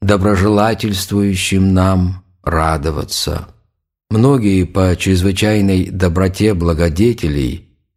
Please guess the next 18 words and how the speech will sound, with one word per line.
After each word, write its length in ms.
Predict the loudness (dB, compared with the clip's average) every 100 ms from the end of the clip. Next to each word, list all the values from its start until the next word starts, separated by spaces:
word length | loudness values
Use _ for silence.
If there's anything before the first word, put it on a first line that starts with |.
| _
щедро 560 | -4 0 0 0 0
награждаемые 1160 | 2 0 2 0 2 0 2 0 -2 -2 -2 -4
почестями, 1120 | -6 -2 -2 0 -4 -6 -4 -2 -2 -4 -10 _ _ _ _ _
чрезмерно 840 | 0 2 2 2 2 2 2 0
возгордились, 1040 | 0 -2 0 -2 0 0 0 0 -4 -8 -14 _ _ _ _ _
и 120 | 0
не 100 | 2
только 460 | 2 2 2 2 -4
подданным 800 | 0 0 0 0 -2 0 0 0
нашим 400 | 0 0 -2 -4
ищут 680 | -2 -2 -2 -2 -4 -6 -8 -20 _
причинить 720 | -2 0 0 0 2 2 0
зло, 640 | -4 0 0 0 -2 -8 _ _ _ _ _ _ _ -2
но, 380 | 2 4 2 2
не 200 | 2 2
могши 580 | 2 0 -2 -2 0 2
насытить 840 | 2 0 0 -2 0 -4 -4 -2
гордость 680 | 0 0 -2 -6 -10 -16